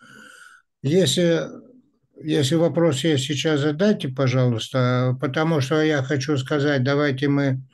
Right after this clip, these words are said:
на следующий раз тоже оставим наши вопросы, чтобы люди все больше и больше просвещались, просвещались, э, в пониманиях, э, Игоря Николаевича.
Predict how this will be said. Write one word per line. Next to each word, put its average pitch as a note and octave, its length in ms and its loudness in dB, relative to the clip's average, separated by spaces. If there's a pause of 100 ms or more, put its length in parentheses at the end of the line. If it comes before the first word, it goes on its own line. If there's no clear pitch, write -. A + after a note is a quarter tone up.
(720)
на D3 120 0
следующий D#3 500 0
раз D3 280 0
тоже C#3+ 320 2
оставим C#3 460 0
наши C3+ 260 0
вопросы, C#3 640 0
чтобы C#3 380 0
люди C#3+ 500 0
все D#3 200 -8
больше E3 400 -2
и D#3+ 40 2
больше D3+ 380 0
просвещались, D#3 1200 0
просвещались, D#3 920 0
э, D3+ 300 2
в C3 120 -4
пониманиях, D#3+ 840 0
э, D3 580 0
Игоря D#3 220 0
Николаевича. B2 840 -2